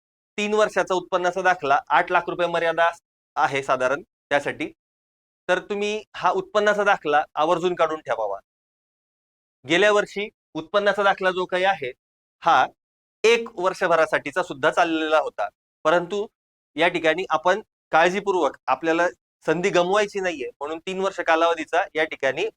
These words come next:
उत्पन्नाचा दाखला काढून ठेवावा अशी देखील तुम्हाला विनंती आहे. बघा, पदवी किंवा पदवीच्या शेवटच्या वर्षात असलेला विद्यार्थी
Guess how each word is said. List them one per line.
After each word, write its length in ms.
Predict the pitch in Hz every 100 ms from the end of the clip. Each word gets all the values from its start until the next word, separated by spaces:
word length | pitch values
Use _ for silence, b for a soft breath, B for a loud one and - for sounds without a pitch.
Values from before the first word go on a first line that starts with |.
| -
उत्पन्नाचा 420 | 147 - 160 160
दाखला 260 | 165 165 180
काढून 260 | 196 196
ठेवावा 400 | 170 139 131 131 - _ _ -
अशी 180 | 156 180
देखील 280 | 175 175 170
तुम्हाला 280 | 165 147 269 - _
विनंती 400 | 160 160 151 127
आहे. 80 | 107 - _ _ _ _
बघा, 260 | 175 175 175 - _ _ _ _ _ _ _ -
पदवी 300 | 185 208 240
किंवा 720 | 233 _ _ _ _ - 220
पदवीच्या 420 | 233 208 202 220 233
शेवटच्या 440 | 220 226 220 220
वर्षात 320 | 202 196 170
असलेला 320 | 160 - 143
विद्यार्थी 480 | 139 135 135 131 -